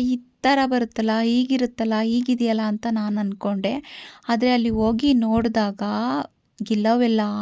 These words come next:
ಆಗಿದ್ದಾಗ, ಹೋಗಿದಾಗ ತುಂಬಾ ಚೆನ್ನಾಗಿತ್ತು, ತುಂಬಾ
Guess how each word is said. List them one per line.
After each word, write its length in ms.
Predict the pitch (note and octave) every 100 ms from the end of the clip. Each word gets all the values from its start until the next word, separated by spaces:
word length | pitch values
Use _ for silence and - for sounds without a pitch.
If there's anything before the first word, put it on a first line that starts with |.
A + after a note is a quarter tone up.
| G3+
ಆಗಿದ್ದಾಗ, 640 | A3 A3+ A#3 A3 G#3 G#3 G#3+
ಹೋಗಿದಾಗ 600 | G#3 G3+ A3 - G#3 G3+ G#3+ B3 B3 -
ತುಂಬಾ 400 | F#3+ G#3+ A3 A#3 B3 C4+ -
ಚೆನ್ನಾಗಿತ್ತು, 600 | A#3+ A3+ G#3+ G#3+ G#3+ A3 A#3+ - - - - -
ತುಂಬಾ 220 | A#3+